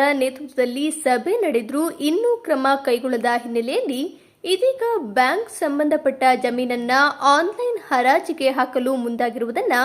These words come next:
ರೈತರು ವಿರೋಧಿಸಿದ್ರು. ಈ ಹಿನ್ನೆಲೆಯಲ್ಲಿ ರೈತರ ಜಮೀನು ಉಳಿಸುವ ಹೋರಾಟದ ಅಂಗವಾಗಿ ಇಂದು ಭಾರೀ ಪ್ರತಿಭಟನೆ ನಡೆಯಿತು. ರೈತರು ಮೃತ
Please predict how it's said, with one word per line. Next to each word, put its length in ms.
ರೈತರು 560
ವಿರೋಧಿಸಿದ್ರು. 1040
ಈ 100
ಹಿನ್ನೆಲೆಯಲ್ಲಿ 680
ರೈತರ 400
ಜಮೀನು 360
ಉಳಿಸುವ 480
ಹೋರಾಟದ 760
ಅಂಗವಾಗಿ 580
ಇಂದು 400
ಭಾರೀ 520
ಪ್ರತಿಭಟನೆ 680
ನಡೆಯಿತು. 460
ರೈತರು 640
ಮೃತ 380